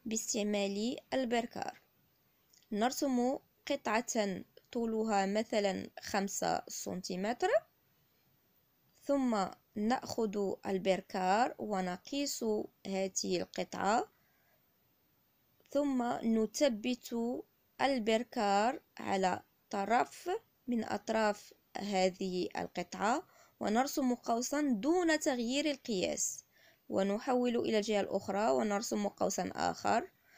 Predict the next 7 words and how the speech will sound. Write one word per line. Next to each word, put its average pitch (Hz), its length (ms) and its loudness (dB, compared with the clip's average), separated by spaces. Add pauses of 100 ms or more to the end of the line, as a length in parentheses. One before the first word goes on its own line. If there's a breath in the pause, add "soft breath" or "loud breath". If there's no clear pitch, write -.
(220 soft breath)
ثم 247 500 2 (120)
نصل 247 800 0 (1160)
طرفي 254 680 0
القطعة 233 800 0 (120)
بنقطة 254 1040 -4
تلاقي 247 640 -2 (100)
القوسين 247 760 -2